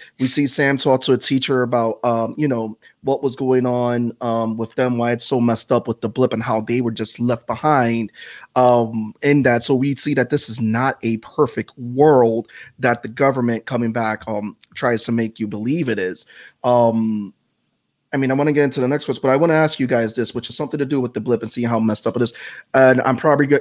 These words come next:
and I'm gonna give you guys different things. We're gonna play a little game here real quickly, is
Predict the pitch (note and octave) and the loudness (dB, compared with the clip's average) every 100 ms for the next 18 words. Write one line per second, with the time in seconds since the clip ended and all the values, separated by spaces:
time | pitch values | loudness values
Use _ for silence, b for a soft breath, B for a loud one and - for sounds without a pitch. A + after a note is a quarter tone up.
0 | C3+ B2 C#3+ C3+ C3 C#3+ C3 C3 B2 A2+ | 2 2 2 0 0 -2 -2 0 0 -2
1 | A#2+ C3+ A#2+ A2 B2 A2+ A#2 A2+ A#2+ A#2 | -2 -4 -4 -4 -4 -2 -4 0 0 0
2 | A2 B2 C3+ B2 A#2 A2 G#2+ b b - | -2 0 0 2 0 0 -4 b b 0
3 | B2+ A#2 B2+ A2+ A#2 A2+ A2 B B B | 2 2 0 0 0 -2 -2 B B B
4 | - C3 B2 A#2+ A#2 A#2 - | 4 6 6 6 4 2 -2